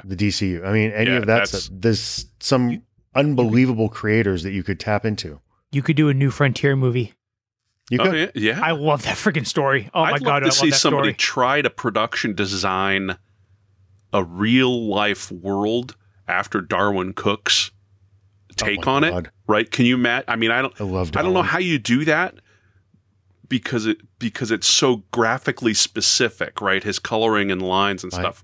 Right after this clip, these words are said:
Speaker 2: But boy, would I love that.
Speaker 3: Mm.
Speaker 1: My single favorite comic cover, and this is blasphemy for some that love
Speaker 2: <laughs>
Speaker 1: your big names, is a Darwin Cook cover.
Speaker 2: Which
Speaker 1: It was
Speaker 2: one?
Speaker 1: a few years back when he did, they had him do covers for pretty much every D C book that
Speaker 2: I
Speaker 1: month.
Speaker 2: have,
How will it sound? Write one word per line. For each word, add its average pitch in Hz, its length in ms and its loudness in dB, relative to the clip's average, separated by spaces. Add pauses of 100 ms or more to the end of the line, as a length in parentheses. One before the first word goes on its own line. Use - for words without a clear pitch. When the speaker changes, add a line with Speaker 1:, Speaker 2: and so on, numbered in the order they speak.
(120)
Speaker 2:
But 120 300 -2 (500)
boy, 101 260 2
would 104 140 0
I 107 80 2
love 113 280 0
that. 101 280 -2 (520)
Speaker 3:
Mm. 143 320 -10
Speaker 1:
My 101 140 0
single 143 640 2
favorite 120 640 0
comic 110 420 0
cover, 98 220 -2
and 107 120 0
this 123 140 2
is 120 140 4
blasphemy 101 640 0
for 98 120 -6
some 98 220 -2
that 101 100 -4
love 101 500 -2 (300)
Speaker 2:
<laughs> - 540 -20
Speaker 1:
your 101 160 -6
big 98 160 -2
names, 110 180 0 (320)
is 127 180 2
a 127 60 6
Darwin 110 360 2
Cook 131 200 -2
cover. 78 360 -4 (220)
Speaker 2:
Which 117 160 2
Speaker 1:
It - 80 -4
was 104 100 2
Speaker 2:
one? 90 40 -4
Speaker 1:
a 90 40 -6
few 143 220 2
years 156 300 4
back 113 380 2
when 101 140 0
he 110 140 0
did, 110 360 2 (360)
they 107 220 0
had 117 180 4
him 113 120 2
do 110 200 4
covers 120 380 0
for 104 180 -2
pretty 135 260 -2
much 107 220 -2
every 113 220 2
D 98 160 -2
C 104 140 -2
book 98 300 -4
that 95 180 -4
Speaker 2:
I - 20 -16
Speaker 1:
month. 104 140 -2
Speaker 2:
have, 107 260 -2